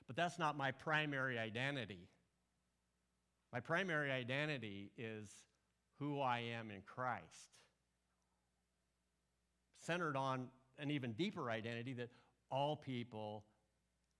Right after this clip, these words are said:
are not created equal. I don't believe that. All people are made in God's image. Okay? Um,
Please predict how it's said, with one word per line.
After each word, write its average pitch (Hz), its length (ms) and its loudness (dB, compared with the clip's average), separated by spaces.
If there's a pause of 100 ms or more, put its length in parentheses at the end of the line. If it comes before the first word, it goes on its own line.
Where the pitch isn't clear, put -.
(380)
are 117 100 0
not 131 260 2 (180)
created 120 260 -4
equal. 113 260 -4
I 104 60 0
don't 107 140 -6
believe 107 180 -6
that. 113 240 -4 (640)
All 151 240 4
people 131 680 -4 (100)
are 110 440 0 (100)
made 120 720 -2
in 104 200 -8
God's 101 380 -2 (280)
image. 101 800 -12 (1500)
Okay? 95 360 -4 (840)
Um, 113 360 0